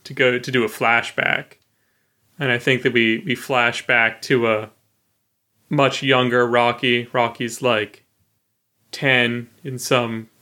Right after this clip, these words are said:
kind of suburban room, so suburban house, and he's watching T V, and he just sees that the fancy businessmen, the,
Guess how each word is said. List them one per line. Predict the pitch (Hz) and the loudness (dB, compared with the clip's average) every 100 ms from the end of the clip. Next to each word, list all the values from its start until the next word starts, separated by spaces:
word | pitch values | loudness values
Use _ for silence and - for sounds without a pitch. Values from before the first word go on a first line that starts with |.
| - | -6
kind | 131 117 | -4 -2
of | 107 | -2
suburban | - 131 123 123 120 117 113 113 | 0 2 2 4 2 0 -2 0
room, | 120 113 113 113 113 _ _ _ _ | 2 2 0 -6 -12 _ _ _ _
so | - 127 | -2 -2
suburban | 127 131 123 117 | 0 0 0 0
house, | 117 117 113 113 - | -2 -2 0 -4 -6
and | 123 | -6
he's | 110 104 | -6 -6
watching | 226 135 117 - 123 | -4 0 0 0 -4
T | 107 123 | 0 0
V, | 113 117 107 | 4 2 2
and | 107 | -2
he | 110 | -2
just | 120 - | -2 -2
sees | - 113 107 101 | 0 0 0 -2
that | - 104 - _ _ _ _ _ _ _ _ _ _ _ _ - | 0 0 0 _ _ _ _ _ _ _ _ _ _ _ _ -4
the | 135 | -2
fancy | - 131 127 127 | 2 2 2 0
businessmen, | 120 123 123 117 131 117 113 113 113 | 2 2 0 -2 0 2 2 -2 -4
the, | 104 104 | -4 -6